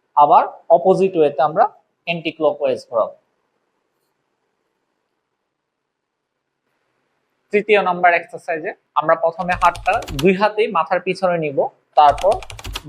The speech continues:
যতদূর পারি পিছনের দিকে নেওয়ার চেষ্টা করব। আমার যদি এই হাতে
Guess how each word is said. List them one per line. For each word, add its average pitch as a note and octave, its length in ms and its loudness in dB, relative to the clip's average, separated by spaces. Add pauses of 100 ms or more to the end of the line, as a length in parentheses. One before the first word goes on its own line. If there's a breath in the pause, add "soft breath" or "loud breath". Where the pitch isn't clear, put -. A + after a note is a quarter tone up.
(100)
যতদূর A3 440 2 (120)
পারি F#3 180 4 (500)
পিছনের A#3 380 -2
দিকে F3+ 200 0
নেওয়ার C3+ 280 0
চেষ্টা B2+ 260 -10
করব। A2+ 160 -4 (420)
আমার D#3 180 4 (100)
যদি F3 180 0 (200)
এই F3+ 140 0
হাতে G#3 160 -2